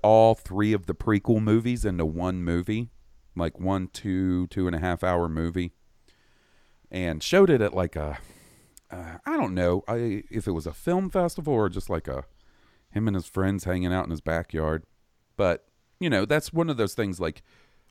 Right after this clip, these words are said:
I've never seen. I don't think it's readily available. Well, this week, he and an editor buddy of his released a, what would you call it? Like a Star Wars supercut trailer?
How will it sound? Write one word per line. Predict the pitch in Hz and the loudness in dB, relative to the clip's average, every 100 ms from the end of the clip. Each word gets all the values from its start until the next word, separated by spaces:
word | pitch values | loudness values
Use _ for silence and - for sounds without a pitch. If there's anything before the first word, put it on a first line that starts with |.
| - | -2
I've | 139 135 | 0 2
never | 135 110 | 0 0
seen. | - 117 | 0 0
I | 98 | 2
don't | 95 117 | 2 2
think | - 87 | 2 -2
it's | 82 76 | -2 -2
readily | 80 87 78 78 73 | 0 0 0 -2 -4
available. | 65 69 64 60 - - - - - _ _ _ _ _ _ _ _ - | -6 -8 -8 -12 -14 -16 -20 -20 -20 _ _ _ _ _ _ _ _ -10
Well, | 113 120 | 4 4
this | 98 165 - | 6 2 0
week, | 95 85 80 - _ _ _ _ _ | -2 -2 -2 -10 _ _ _ _ _
he | 123 127 131 | -2 0 0
and | - 98 92 - | 0 0 0 -2
an | 87 90 - | -4 -4 -2
editor | 131 175 - 101 78 | 0 0 0 -2 -2
buddy | 80 73 73 | -2 -4 -6
of | 71 - | -8 -6
his | 76 73 69 - | -4 -4 -4 -4
released | 85 87 85 - - - _ - | -2 -2 -2 -6 -14 -20 _ -8
a, | 82 78 76 73 73 73 - _ _ _ _ _ _ _ _ _ _ _ _ _ _ _ _ - - 90 104 | -4 -2 -2 -4 -4 -8 -12 _ _ _ _ _ _ _ _ _ _ _ _ _ _ _ _ -20 -18 -16 -6
what | 190 | -4
would | 196 | -2
you | 165 | -4
call | - 147 190 | -4 2 2
it? | 101 | 4
Like | 101 101 | 0 0
a | |
Star | 87 - 101 104 120 | -4 -6 -4 -2 0
Wars | 127 131 131 - | 0 2 0 -2
supercut | - 104 107 151 - 160 156 - | 0 2 2 -2 0 2 2 0
trailer? | - 175 175 196 208 | -2 0 2 0 -2